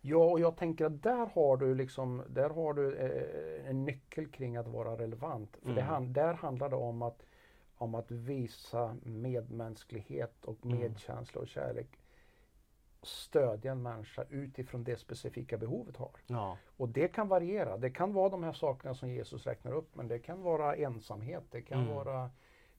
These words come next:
Speaker 1: psykisk ohälsa, eller det kan vara något annat också.
Speaker 2: Ja.
Speaker 1: Jag tänker att där är vår utmaning som
Speaker 2: Mm.
Speaker 1: församling,
Speaker 2: Mm.
Speaker 1: som kyrka, som lärjungar.
Speaker 2: Mm.
Speaker 1: Att ha ögon och öron. Vad är det för någonting som är, är behovet hos de här människorna jag har runt omkring mig?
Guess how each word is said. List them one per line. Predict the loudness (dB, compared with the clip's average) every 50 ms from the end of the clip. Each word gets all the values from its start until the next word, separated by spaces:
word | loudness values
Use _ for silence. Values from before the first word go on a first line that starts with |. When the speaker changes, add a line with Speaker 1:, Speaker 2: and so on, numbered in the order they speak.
| -18 -16
Speaker 1:
psykisk | -10 -6 -6 -6 -6 -6 -8 -12 -10 -8 -6
ohälsa, | -6 -4 -4 -4 -4 -4 -6 -6 -8 -6 -4
eller | -4 -2
det | -2 -4 -4
kan | -4 -4 -4 -2
vara | 0 0
något | 0 0 -2 -4 -4
annat | -4 -4 -4 -4 -6 -6 -6 -6
också. | -6 -6 -8 -12 -14 -14 -14 -12 -8
Speaker 2:
Ja. | -6 -6 -6 -6 -8 -10 -14 -20 _
Speaker 1:
Jag | -14 -10
tänker | -8 -6 -2 -2
att | -2 0 0
där | 0 0 0 0
är | 0 0
vår | 0 0 -2 -2
utmaning | -4 -4 -6 -10 -10 -12 -12 -12
som | -12 -8 -6
Speaker 2:
Mm. | -4 -4
Speaker 1:
församling, | -4 -4 -4 -6 -8 -10 -12 -10 -8
Speaker 2:
Mm. | -6 -4 -4 -4
Speaker 1:
som | -6 -8 -10
kyrka, | -10 -6 -4 -4 -4 -4 -6 -8 -6 -6 -6
som | -6 -6 -6 -8 -8 -8 -12 _ _ _ _ -14 -8
lärjungar. | -4 -2 -2 -2 -2 -4 -6 -8 -12 -12 -14 -18 -18 -18 -14 -10
Speaker 2:
Mm. | -8 -8 -8 -8 -10 -12 -12 -12
Speaker 1:
Att | -10 -6 -4
ha | -4 -4 0 2
ögon | 4 4 4 4 2 0 -2 -4 -6 -6
och | -8 -6 -4 -4 -2 -2
öron. | -2 -4 -6 -8 -12 -14 -18 -20 -20 _ -4
Vad | -2 -2 -2
är | -2 -4 -6
det | -8 -8
för | -10 -10
någonting | -10 -10 -10 -10 -10 -12 -12
som | -12 -12 -12
är, | -12 -10
är | -8 -6 -6 -6 -6
behovet | -6 -8 -6 -4 -6 -6 -8 -10 -14 -14
hos | -14 -12 -14 -14 -14 -12
de | -10 -8 -8
här | -8 -8
människorna | -8 -8 -10 -10 -10 -10 -10
jag | -8 -6
har | -6 -6
runt | -6 -6 -10 -12 -14
omkring | -14 -12 -12 -12 -12 -12
mig? | -14 -14